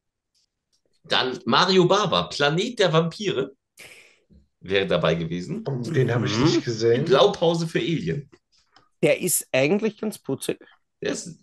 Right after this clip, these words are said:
Speaker 1: der ist vor allem, äh, herrlich ausgeleuchtet. Also, wahnsinnig
Speaker 3: Ja,
Speaker 1: toll.
Speaker 3: und er ist vor allem, er ist vor allem herrlich ausgestattet mit diesen,
Speaker 1: Ja.
Speaker 3: diese großartigen sechziger Jahre billigen Sets. Es
Speaker 1: So, bei dem nächsten Film, äh, den hatten wir gerade im Quiz, und wenn ich,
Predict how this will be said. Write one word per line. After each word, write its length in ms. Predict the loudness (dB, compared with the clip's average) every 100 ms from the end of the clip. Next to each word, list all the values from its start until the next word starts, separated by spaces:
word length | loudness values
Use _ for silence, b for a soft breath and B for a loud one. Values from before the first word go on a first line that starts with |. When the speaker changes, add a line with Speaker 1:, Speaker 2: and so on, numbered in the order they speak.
| _
Speaker 1:
der 180 | -4 -2
ist 120 | -2
vor 120 | 0
allem, 220 | 0 -2 -2
äh, 380 | 0 0 -2 -8
herrlich 500 | -4 -2 0 -2 -8 -18 _ _ _ -4
ausgeleuchtet. 720 | -2 0 2 0 -2 -10 -16 _ _ -20
Also, 140 | -18 -16 -12 -4
wahnsinnig 280 | -2 0 2
Speaker 3:
Ja, 80 |
Speaker 1:
toll. 140 | 4 6
Speaker 3:
und 60 | 6
er 80 |
ist 100 | 4 4
vor 120 | 4
allem, 240 | 4 2 -2
er 140 | -4
ist 120 | -4 0
vor 140 | 0
allem 180 | 2 0
herrlich 640 | -2 -2 0 0 -4 -8 -2
ausgestattet 880 | -2 -2 -4 -4 -4 -4 -4 -8 -8
mit 140 | _ -4
diesen, 240 | 0 0
Speaker 1:
Ja. 60 | 0 b b _
Speaker 3:
diese 200 | -2 -2 -2
großartigen 840 | -2 0 2 4 2 2 -2 0
sechziger 480 | 2 2 0 -2 2
Jahre 340 | 2 4 2
billigen 400 | 0 -2 -2 -4
Sets. 540 | -2 -4 -4 -8 -8 -12
Es 160 | -6 0
Speaker 1:
So, 280 | 0 0 -4
bei 160 | 0 2
dem 160 | 4
nächsten 400 | 4 2 -2 -4
Film, 500 | 2 2 2 -2 -8 B B B
äh, 220 | -12 -2
den 180 | 2 2
hatten 180 | 4
wir 120 | 4 4
gerade 240 | 2 0
im 120 | -2
Quiz, 340 | -2 -2 -2 -2
und 120 | 0
wenn 120 | 0
ich, 140 | -2